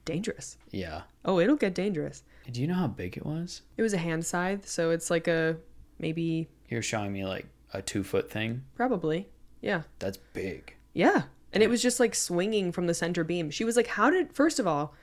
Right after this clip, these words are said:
Speaker 1: why would anyone put it there? And second of all, how did they get it there?" Because it was thirty feet in the air. And sh-,
Speaker 2: Yeah.
Speaker 1: and she saw it and was like, "That wasn't there last time." And also, the barn was extremely still and quiet, and then out of nowhere, it started swinging and then fell down at her.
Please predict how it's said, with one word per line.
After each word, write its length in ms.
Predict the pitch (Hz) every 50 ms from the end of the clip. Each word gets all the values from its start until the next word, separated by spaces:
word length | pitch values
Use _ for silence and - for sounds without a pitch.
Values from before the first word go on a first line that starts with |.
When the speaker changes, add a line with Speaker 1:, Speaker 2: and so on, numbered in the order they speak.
| - -
Speaker 1:
why 260 | - 175 180 202 254 285
would 120 | 285 294
anyone 300 | 285 285 294 285 277 269
put 120 | 262 277 277
it 80 | 269
there? 300 | 285 285 285 294 294 294 - - - - - -
And 120 | - 208 190
second 240 | - 247 240 262 247
of 100 | 214 196
all, 140 | 190 180
how 300 | 156 - - - 190 220
did 140 | 226 220 190
they 100 | 180 170
get 200 | 160 160 170 170
it 120 | 165 147 -
there?" 260 | 120 - 165 165 - - - -
Because 200 | 196 208 208 208
it 60 | -
was 140 | 208 - -
thirty 360 | - - 220 262 269 269 247
feet 240 | - - 233 - 196
in 60 | 185
the 120 | 165 165
air. 260 | 170 143 - - - - - - - - - -
And 160 | 214 220 226
sh-, 40 | -
Speaker 2:
Yeah. 100 | 107 -
Speaker 1:
and 200 | - 240 247 240
she 200 | - 262 247 233
saw 300 | - - 240 254 269 214
it 200 | 175 170 180 - -
and 140 | 175 190
was 140 | 190 180 180
like, 180 | 180 170 165 -
"That 200 | - 196 - - 294
wasn't 300 | 311 302 311 285 247 226
there 180 | 214 214 214
last 320 | 196 165 113 135 135 - -
time." 260 | - - - - - - - - - - - - - -
And 140 | 214 226 240 -
also, 680 | - 214 247 277 262 - 202 170 165 160 160 160 - -
the 100 | 180 190
barn 380 | 180 170 175 175 190 220 233 226
was 160 | 220 208 190
extremely 680 | 185 175 - - - - 165 160 175 190 196 196 196 202
still 520 | 196 - - 160 156 165 196 240 262 - - - - - - -
and 280 | 175 170 165 160 151
quiet, 520 | - - 160 147 151 170 220 269 277 262 - -
and 160 | 180 185 185
then 100 | 180 -
out 160 | 165 175 180
of 120 | 175 170
nowhere, 340 | 170 156 165 170 170 151 143
it 100 | 147 143
started 320 | - - 156 156 151 147 -
swinging 460 | - 160 160 165 160 151 147 147 -
and 120 | 151 156
then 120 | 147 147 143
fell 320 | - - 156 151 151 147
down 240 | 147 135 139 139 120
at 80 | 123
her. 240 | 135 - 82 - -